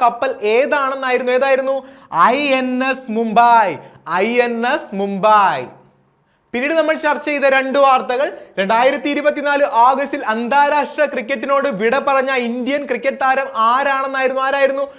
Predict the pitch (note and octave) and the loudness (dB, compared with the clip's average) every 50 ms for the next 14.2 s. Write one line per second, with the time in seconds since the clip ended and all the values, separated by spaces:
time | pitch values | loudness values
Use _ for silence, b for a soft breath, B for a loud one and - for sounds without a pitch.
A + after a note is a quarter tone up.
0 | B B B B - - - B3+ G#3+ - B3+ C4+ C4+ A3+ C4 B3+ B3+ C4 C4 B3+ | B B B B -14 -8 -6 -6 -4 -2 -2 -2 0 2 0 2 4 6 8 8
1 | B3 A3+ G#3 B3+ - G3+ G#3 G#3+ G3+ B3 C4 C4+ C4+ C4+ C4 C4+ C#4 D4+ D#4+ D#4+ | 8 8 6 4 4 0 -2 0 2 0 0 2 2 2 2 2 0 0 0 -2
2 | B B B - D3+ E3 E3 G3 G#3 A3+ A#3+ A#3 C4 A#3 C#4 C4 B3+ C4 C4+ C#4 | B B B -6 -6 -2 2 4 4 4 4 2 0 0 -2 -4 -2 0 -2 -2
3 | C4+ C4+ C4+ C4+ C4+ C4+ G#3 F3+ D#3 A3 A#3 A#3 A3+ A3+ - - D4+ B3+ - G#3+ | -2 0 -2 0 0 -2 -2 0 2 2 2 2 0 -8 -8 -8 -8 -8 -6 -2
4 | A3 A#3+ A#3+ B3+ C4 C4 C4 D4 C#4 - - F#3 D#3+ G3+ G#3+ A3+ B3 B3+ A3+ C#4 | 0 2 2 2 0 -2 -8 -8 -10 -10 -10 -10 -2 0 0 2 2 2 2 2
5 | C#4 C#4 C4+ C#4+ C4+ C#4+ - C4 B3+ A#3+ D4 C#4+ C#4 B3 A#3+ B3 B3 A#3 A#3+ A#3+ | 0 0 0 -2 -4 -2 0 2 0 0 0 -2 -6 -6 -4 -4 -2 -2 -2 -2
6 | A#3 A#3+ A3 A#3+ A#3+ A#3 G3 A#3 B3 A#3 A#3+ A#3 A#3 B3+ B3+ C4 B3 B3+ B3+ C4+ | -2 -4 -4 -2 -2 -2 -2 -4 -6 -4 -4 -2 0 0 0 2 0 0 0 0
7 | C4 B3+ B3+ B3+ C4 C4 C4 B3+ B B B B B D3 D#3 F#3 G#3 G#3+ A3+ B3+ | 0 2 2 2 2 2 -2 -6 B B B B B -6 0 2 4 4 4 2
8 | C4 C4 A#3 C#4 C#4 C#4 C#4 B3 A#3 A#3 A#3 A#3+ A#3 A#3 G#3 - F#3+ F#3+ F#3+ G#3 | 0 0 0 2 2 2 2 2 0 -2 -2 -2 -2 -2 -4 -4 -2 -2 0 0
9 | A#3 C4 C4 G#3+ - C#4 C#4 C4 B3 B3 B3+ C4 B3+ C4 B3+ A3+ A3 G#3+ A#3 C4+ | -2 -4 -6 -2 0 0 0 0 0 0 0 0 -2 -4 -4 -4 -4 -2 -2 -4
10 | E4 - B B B B D3+ E3 F#3+ G#3 G#3+ A3+ A#3 B3 B3 A3+ B3 A3+ A3+ A#3+ | -4 -6 B B B B -6 -2 0 2 2 2 2 0 -2 -4 -4 -4 -2 0
11 | B3+ B3+ B3 B3+ B3 A#3 A#3 A3+ A#3 A3+ B3 B3+ B3+ F#3+ D#3+ D#3 G#3 A3+ A3 A3+ | 0 0 0 0 -4 -2 -2 -2 0 2 2 2 2 0 -6 -4 -4 -4 -4 -6
12 | - - - D4+ B3+ G3 G3+ A3 A3 A3 A#3 A#3 A3 A#3+ C4 B3+ - - B B | -18 -12 -10 -8 -8 -4 -2 0 0 0 -2 -6 -6 -8 -8 -10 -10 -16 B B
13 | B B C#3+ F#3+ G#3 G#3+ A3 A3+ A3+ A#3+ A#3 A#3 A#3 A3+ G#3+ G#3 G3+ G3+ G3+ G3 | B B 0 2 2 4 4 2 2 4 2 4 4 2 2 0 0 0 -2 -4
14 | G#3 G#3 G3+ | -2 -2 -2